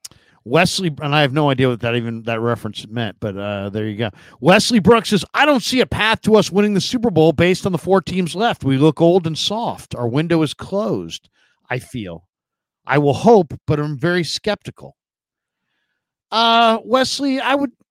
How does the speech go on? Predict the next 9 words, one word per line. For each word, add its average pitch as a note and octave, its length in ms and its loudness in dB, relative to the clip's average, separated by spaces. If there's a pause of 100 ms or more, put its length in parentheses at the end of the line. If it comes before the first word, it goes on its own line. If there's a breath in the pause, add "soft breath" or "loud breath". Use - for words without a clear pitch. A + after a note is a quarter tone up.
(120)
I A#3+ 100 0
would C4 180 -2
say F3 600 2 (600)
y-, D#3 280 -10 (100)
every A#3+ 340 4
one D3+ 500 2
of G#2+ 160 -6
these A#2+ 320 -6
teams F2 800 -14